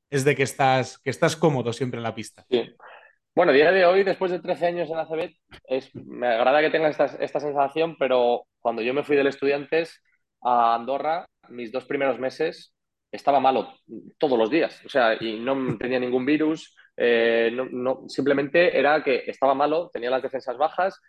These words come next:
Speaker 2: tenía fiebre todo el día y, y, bueno, pues me costó mucho adaptarme a,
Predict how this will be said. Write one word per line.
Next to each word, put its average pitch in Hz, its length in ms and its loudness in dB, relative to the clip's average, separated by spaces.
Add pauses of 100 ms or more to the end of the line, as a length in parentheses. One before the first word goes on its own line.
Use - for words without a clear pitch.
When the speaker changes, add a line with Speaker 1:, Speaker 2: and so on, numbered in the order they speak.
(300)
Speaker 2:
tenía 120 240 -4
fiebre 151 360 2
todo 127 160 0
el 135 80 -2
día 185 400 0
y, 107 260 -10
y, 107 160 -12
bueno, 139 240 -6
pues - 160 -8
me 110 140 0
costó 123 360 0
mucho 139 380 2
adaptarme 117 720 0
a, 110 420 0